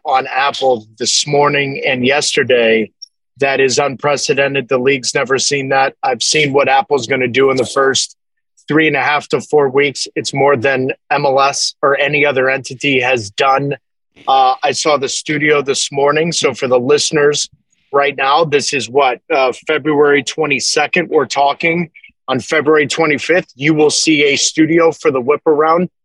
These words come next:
that is unprecedented. And so what's gonna happen, Richard, in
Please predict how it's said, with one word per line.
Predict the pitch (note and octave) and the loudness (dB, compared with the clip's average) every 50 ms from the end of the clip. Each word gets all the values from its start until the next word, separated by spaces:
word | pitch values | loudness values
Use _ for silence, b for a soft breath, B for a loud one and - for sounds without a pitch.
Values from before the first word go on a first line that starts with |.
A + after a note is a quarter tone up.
| _ _ - | _ _ -6
that | C#3+ C#3 C3+ | -4 -2 0
is | C#3 C3+ A2+ D3 | 0 0 0 0
unprecedented. | D3 D3 C#3 A#2 - - E3+ F3 E3 - - C#3+ A#2+ A#2+ A2 G#2 G#2+ G#2 G#2 - - | -2 -2 -2 -6 -6 -4 -2 -2 -2 -2 -4 -2 -2 -2 -4 -4 -8 -12 -10 -6 -4
And | D3+ C#3+ C3 | -2 -2 0
so | - - D#3+ | 0 2 2
what's | D3 C3+ D3 - - | 2 2 2 0 0
gonna | - G#3+ A#3+ A#3 G#3 | 0 0 2 2 2
happen, | D3+ D3 E3+ E3 - - B2 A2+ | 0 0 0 0 -2 -4 -4 -2
Richard, | A2+ B2 G#2+ - C3 C3 A#2+ B2+ - | -2 -2 0 0 -2 -4 -4 -4 -4
in | D#3+ D3 C#3+ C#3+ C#3+ | -4 -4 -4 -4 -8